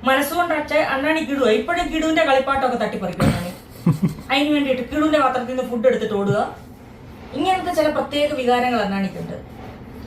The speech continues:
അമ്മൂനെ പോയിരുന്നോണ്ട് ഞോണ്ടുക, കഴിച്ചോണ്ടിരിക്കുന്ന അമ്മൂനെ എടുത്തിട്ട് കെട്ടിപ്പിടിച്ചിട്ട് പറയാം, "Still I love you" എന്ന്. അമ്മു ദേഷ്യത്തിലിരിക്കുവാന്ന് വെച്ചാൽ എന്തേലും കാര്യത്തിന് ഓടിച്ചെന്ന് പറയും, "നീ സുന്ദരിയല്ല എന്നാരാ പറഞ്ഞു, still I love you" എന്ന്.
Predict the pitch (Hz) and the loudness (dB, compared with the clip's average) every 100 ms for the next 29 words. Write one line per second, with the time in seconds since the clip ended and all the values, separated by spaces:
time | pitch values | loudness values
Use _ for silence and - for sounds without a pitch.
0 | - 269 302 294 247 214 214 202 202 196 | -2 0 2 2 2 0 -2 -2 -4 -2
1 | 196 196 240 - 254 254 302 240 247 240 | -2 -2 -2 0 0 0 -4 -4 -4 -4
2 | 226 233 247 240 - 240 220 233 233 226 | -2 0 0 0 0 -2 -2 0 0 2
3 | 240 214 214 214 - 247 233 208 185 175 | 0 0 0 0 -2 0 2 2 0 -2
4 | 170 165 151 - 226 285 311 302 349 392 | -4 -6 -6 -2 0 2 2 4 4 2
5 | 427 440 427 392 359 339 311 285 294 311 | 0 0 -2 -2 0 2 2 2 4 4
6 | 302 262 226 208 185 - - - - - | 4 2 0 -4 -6 -8 -18 -20 -16 2
7 | 311 359 330 311 277 247 254 285 - - | 4 4 4 0 2 2 0 -2 -10 -8
8 | 302 415 320 320 311 262 262 240 240 233 | 0 0 2 2 4 4 4 4 4 4
9 | 208 202 214 - 285 285 240 214 208 202 | 2 0 -4 -2 2 4 4 4 2 0
10 | 190 | -2